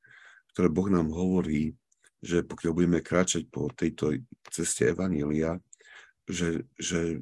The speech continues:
sa na nás naplňa tie jeho sľuby, ktoré nám v tom Evanjeliu dal. Takto sa myslí predovšetkým o tých Božích prísľuboch, teda o tých dobrých veciach, ktoré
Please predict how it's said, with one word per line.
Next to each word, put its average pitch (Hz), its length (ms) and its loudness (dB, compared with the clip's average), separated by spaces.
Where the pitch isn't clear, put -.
sa 85 400 2
na 82 160 -2
nás 82 240 -2
naplňa 80 720 0
tie 78 160 0
jeho 76 640 -2
sľuby, - 560 2
ktoré 76 320 -2
nám 78 320 0
v - 240 -20
tom 76 240 2
Evanjeliu 76 880 0
dal. 69 400 -4
Takto 95 320 2
sa 82 160 2
myslí 80 320 0
predovšetkým 78 560 0
o 78 80 0
tých 78 180 -6
Božích 87 340 -2
prísľuboch, 78 640 -4
teda 80 240 -2
o - 80 -4
tých - 400 0
dobrých 92 560 4
veciach, 73 340 -2
ktoré 76 400 -2